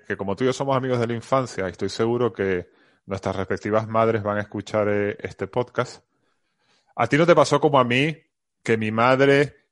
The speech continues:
cuando yo dije que quería ser periodista, se horrorizó y, y montó un muy orquestado plan para que yo me autoconvenciese de que por ahí no iba a tener futuro? Tú la decisión la tomaste tú solo, ¿no?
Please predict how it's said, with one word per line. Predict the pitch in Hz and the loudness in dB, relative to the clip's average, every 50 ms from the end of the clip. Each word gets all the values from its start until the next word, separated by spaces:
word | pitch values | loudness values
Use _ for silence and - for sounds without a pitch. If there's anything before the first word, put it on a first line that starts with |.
| _ | _
cuando | _ - 107 104 104 104 | _ -2 -2 0 2 2
yo | 104 107 | 4 4
dije | 113 120 123 131 | 4 4 4 2
que | 120 - | 2 2
quería | 117 107 110 | 2 2 2
ser | 107 - 117 107 | 2 0 -4 -4
periodista, | - 117 107 101 101 107 107 - - 117 107 | -2 0 0 0 0 0 -2 -2 -4 -4 -4
se | - - | -4 -6
horrorizó | 104 98 104 95 95 95 - - 107 104 104 117 117 - _ _ _ _ _ _ _ _ _ | -4 -4 -4 -4 -4 -6 -6 -4 -2 0 0 0 -2 -6 _ _ _ _ _ _ _ _ _
y, | - 104 95 95 95 92 - | -8 -6 -6 -6 -6 -8 -8
y | 104 | -8
montó | 95 95 95 95 90 - 107 107 | -6 -6 -6 -8 -4 -2 0 0
un | 113 117 113 | 2 0 0
muy | 110 113 110 | 0 2 2
orquestado | 113 110 - - 104 - - - 117 104 104 104 107 107 107 | 2 2 0 -2 -6 -6 -4 0 2 4 4 4 4 2 0
plan | - 107 104 107 110 107 110 113 113 - _ _ _ _ _ _ | 0 2 2 4 2 2 -2 -6 -12 -14 _ _ _ _ _ _
para | - 107 98 95 | -2 0 0 0
que | 90 101 | 0 0
yo | 98 104 | 0 0
me | 110 110 | 2 0
autoconvenciese | 110 - - 110 - 107 101 98 95 92 90 - - 110 107 104 - 117 | 2 2 0 0 0 -2 -2 -2 -4 -6 -6 -4 -2 0 0 0 2 2
de | 113 107 104 - | 2 2 2 0
que | - 95 90 90 | 0 0 0 0
por | - 98 90 | -2 -2 -2
ahí | 90 92 98 | -2 -2 0
no | 104 | 0
iba | 104 104 | 0 0
a | 101 | 0
tener | - 95 95 95 | 0 0 -2 -2
futuro? | - - 95 - 92 82 90 - _ _ _ _ _ _ | -4 -6 -8 -8 -8 -8 -10 -12 _ _ _ _ _ _
Tú | _ - 120 123 | _ 2 4 6
la | 127 127 | 8 8
decisión | 123 110 117 - 120 117 | 6 6 4 0 0 2
la | 120 120 | 2 2
tomaste | - 110 107 107 104 - 113 | 2 2 0 0 0 -2 -2
tú | - 107 | -2 -4
solo, | - - 98 92 87 92 | -4 -4 -4 -2 -2 -2
¿no? | 104 147 196 - _ | -2 -4 -6 -8 _